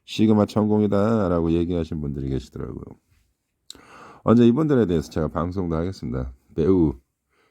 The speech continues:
재밌게 글을 쓰셨는데, 하여튼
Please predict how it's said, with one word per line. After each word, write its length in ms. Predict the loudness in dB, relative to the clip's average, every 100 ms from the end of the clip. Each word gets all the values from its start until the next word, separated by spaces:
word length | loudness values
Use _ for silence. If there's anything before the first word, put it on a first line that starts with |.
| _
재밌게 380 | -4 -4 -2 -4
글을 200 | -2 -4
쓰셨는데, 640 | -4 -2 -2 -2 -4 -6 -6 _ _ _ _ _ _ _ _ _ _ -20 -20 -20 -20 -20 -20 _ _ _
하여튼 520 | 2 4 6 4 2